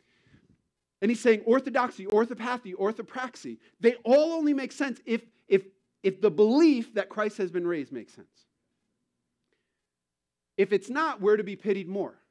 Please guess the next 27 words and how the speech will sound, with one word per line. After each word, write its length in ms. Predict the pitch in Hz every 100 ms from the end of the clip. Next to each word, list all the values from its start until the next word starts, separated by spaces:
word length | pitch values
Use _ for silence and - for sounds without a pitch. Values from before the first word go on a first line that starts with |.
| _
Guess 200 | - 285
what? 220 | 277 220 -
If 180 | 254 262
it 120 | 277
is, 380 | 233 320 320 - -
if 260 | 311 330
Christ 360 | - 311 320 -
has 300 | 247 240 220
been 180 | 214 208
raised, 440 | 175 113 - _ _ _ _ _ _ -
if 180 | 208 123
Jesus 480 | 127 269 294 320
Christ 360 | - 254 190 185
was 180 | 185 170
the 80 | 180
Son 240 | 196 196
of 80 | 175
God, 260 | 147 101 _ _ _ _ _
came 260 | - 247 285
into 240 | 285 285
this 200 | 247 240
world, 300 | 202 147 117 _ _ _ 139
died 400 | 226 277 208 123 - _ _ _
so 140 | -
that 180 | 208 196
you 240 | 143 277
can 180 | 302 320